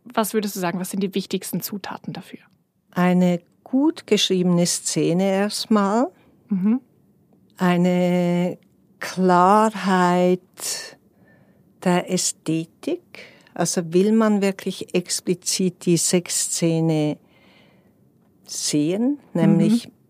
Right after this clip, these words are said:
Speaker 2: ich find meistens nein, sondern eben, was sieht man da? Eine mitreißende Abfolge von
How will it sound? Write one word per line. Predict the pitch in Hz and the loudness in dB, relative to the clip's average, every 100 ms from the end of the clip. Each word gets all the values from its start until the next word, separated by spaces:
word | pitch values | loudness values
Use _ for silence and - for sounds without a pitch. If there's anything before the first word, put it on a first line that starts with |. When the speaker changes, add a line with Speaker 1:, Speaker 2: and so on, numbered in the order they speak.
| - | -6
Speaker 2:
ich | 175 - | -6 -6
find | - 170 165 165 | -4 -2 0 0
meistens | 151 151 151 - 160 - - | 0 0 -2 -4 -4 -4 -4
nein, | 160 151 135 139 185 233 320 - | -2 0 -2 -4 -2 -2 -2 -6
sondern | - - 165 165 165 165 160 160 151 - - - - | -16 -8 -4 -2 -2 -2 0 -2 -4 -8 -16 -20 -4
eben, | 165 165 175 160 156 | -2 -2 -2 -4 -6
was | 160 156 180 - - | -2 0 0 -4 -6
sieht | 202 208 - | -6 -8 -4
man | 190 180 185 185 | 0 0 0 -2
da? | 170 175 180 202 - _ - - - - - - - _ _ - | -2 -2 -4 -8 -10 _ -20 -20 -20 -20 -20 -20 -20 _ _ -12
Eine | 175 180 180 | -6 -2 0
mitreißende | 180 175 175 190 220 - 226 196 185 185 185 - 180 175 170 170 170 170 180 - - - - - - - _ _ _ _ | 0 0 0 -2 -4 -8 -4 -2 0 0 0 0 2 4 6 6 6 2 -2 -10 -20 -20 -20 -20 -20 -20 _ _ _ _
Abfolge | 160 190 - - - 185 180 185 185 | -4 -4 -6 -12 0 4 4 2 0
von | - 180 180 | 2 4 2